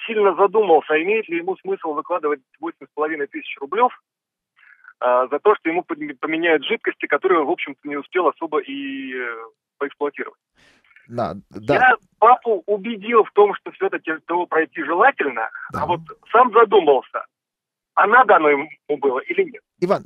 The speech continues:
Speaker 2: только по причине масла. Масло, к сожалению, стареет, и тем более бывшее немножечко в употреблении. Если бы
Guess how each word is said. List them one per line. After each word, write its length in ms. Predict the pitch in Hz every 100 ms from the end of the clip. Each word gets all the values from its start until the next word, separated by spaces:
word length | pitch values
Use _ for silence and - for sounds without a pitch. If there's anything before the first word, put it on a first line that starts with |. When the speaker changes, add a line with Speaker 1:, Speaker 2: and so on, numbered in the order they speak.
| -
Speaker 2:
только 260 | 254 269
по 180 | 175 220
причине 540 | 202 190 165 254 247 160
масла. 580 | 143 190 143 - 95 -
Масло, 420 | 120 190 202 156
к 60 | -
сожалению, 580 | 151 143 208 247 202 -
стареет, 720 | - - 160 151 202 262 -
и 60 | 147
тем 160 | 156
более 300 | 160 220 160 -
бывшее 500 | 117 117 165 196 165
немножечко 400 | 147 147 170 -
в 60 | 156
употреблении. 560 | 151 156 151 139 107 101
Если 260 | 156 175
бы 180 | 175 170